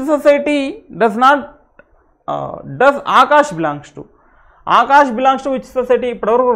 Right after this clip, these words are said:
రాందే చూడండి, గౌర్స్ గ్రీన్. అదే కదా మనం వినలేదు ఇప్పటివరకు. So, క్వశ్చన్ నెంబర్ సిక్స్టీ సెవెన్, ఫస్ట్ ఆప్షన్. నెక్స్ట్,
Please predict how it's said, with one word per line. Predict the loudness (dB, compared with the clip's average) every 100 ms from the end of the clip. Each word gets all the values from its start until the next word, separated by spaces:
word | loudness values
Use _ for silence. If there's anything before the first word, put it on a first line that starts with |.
| 0
రాందే | 0 0 0 0
చూడండి, | -2 -4 -6 -10 -16 _ _ _ _
గౌర్స్ | 0 4 4 0 -10
గ్రీన్. | -12 -10 -8
అదే | -4 -4
కదా | -4
మనం | -6 -6
వినలేదు | -6 -4 -6 -8
ఇప్పటివరకు. | -8 -6 -6 -6 -12 -16 _
So, | -12
క్వశ్చన్ | -12 -8 -8
నెంబర్ | -8 -10
సిక్స్టీ | -12 -10 -6
సెవెన్, | -6 -8 -14 _
ఫస్ట్ | -16 -16 -20
ఆప్షన్. | _ -20 -20 _ _ _ _ _ _ _ _ _ _ _ _ _ _ _ _ _ _ _ _ _ _ _ _ -14 -12
నెక్స్ట్, | -12 -14 -20